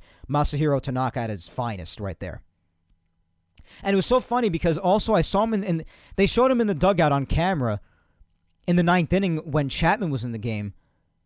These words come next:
He had his head down and looked so upset. I'm like, "Tanaka, you look like you just went two inning, two and a third innings and got slammed for eight runs. You just,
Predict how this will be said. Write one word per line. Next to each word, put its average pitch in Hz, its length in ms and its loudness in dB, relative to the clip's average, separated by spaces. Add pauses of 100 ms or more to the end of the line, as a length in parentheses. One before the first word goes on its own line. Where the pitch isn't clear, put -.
(340)
He 269 180 2
had 262 200 2
his 151 160 -4
head 160 220 2
down 180 220 0
and 139 140 -4
looked - 160 -8
so 170 320 2
upset. 175 280 -2
I'm 185 60 -4
like, 165 160 -2
"Tanaka, 196 340 -2
you 151 140 -2
look 208 100 -10
like 226 160 -8
you 202 100 -8
just 175 200 -4
went 151 220 -2
two 190 260 0
inning, 180 340 -6
two - 140 -2
and 220 100 -2
a 196 40 -4
third 165 260 2
innings 135 380 -4 (400)
and 165 100 -2
got 151 140 2
slammed 160 440 0
for - 220 -8
eight - 220 -4
runs. 127 480 -4 (720)
You 240 100 -6
just, - 120 -4